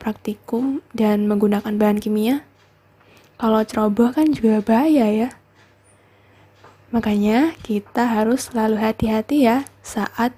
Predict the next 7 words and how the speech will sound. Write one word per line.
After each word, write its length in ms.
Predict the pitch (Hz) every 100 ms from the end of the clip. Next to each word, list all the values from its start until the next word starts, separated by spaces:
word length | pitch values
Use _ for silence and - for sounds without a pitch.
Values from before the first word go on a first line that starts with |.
| -
berdekatan 800 | 214 214 208 220 - - 233 240
dengan 480 | 214 202 220 254 247
bahan 240 | 269 311
kimia 480 | 226 208 214 240 254 -
atau 480 | 214 - - 226 247
sumber 400 | 226 208 214 190
api. 640 | - 233 254 - 226 226